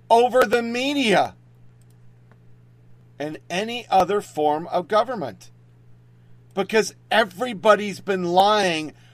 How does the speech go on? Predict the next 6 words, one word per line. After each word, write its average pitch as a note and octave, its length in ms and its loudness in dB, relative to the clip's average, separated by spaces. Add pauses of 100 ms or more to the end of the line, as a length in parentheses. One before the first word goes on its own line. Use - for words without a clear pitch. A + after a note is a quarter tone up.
for - 320 -6
over A3 600 4 (340)
a D#3 120 -2
fucking G3+ 840 -2
year A3+ 600 4
almost D3+ 640 4